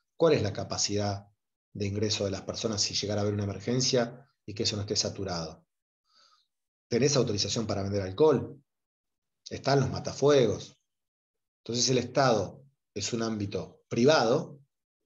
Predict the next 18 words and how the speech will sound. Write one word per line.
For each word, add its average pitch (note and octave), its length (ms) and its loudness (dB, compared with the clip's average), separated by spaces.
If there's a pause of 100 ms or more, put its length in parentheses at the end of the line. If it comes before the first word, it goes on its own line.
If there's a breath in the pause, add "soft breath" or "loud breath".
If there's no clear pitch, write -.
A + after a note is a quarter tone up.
un F#2+ 120 -8
local, G2+ 520 -4 (840)
mío, A2 400 -4
que G2 100 -8
lo E2+ 80 -8 (100)
pagué A#2 600 2
peso A2 220 -2
a A2 80 -2
peso, D3+ 580 2 (500)
pero C3 600 2 (540)
abierto A2+ 360 2
al G#2 60 -2
público, C3+ 580 4
entonces - 400 -8
de, E2+ 260 -8 (460)
de - 180 -16
carácter - 480 -4
público, F3+ 640 4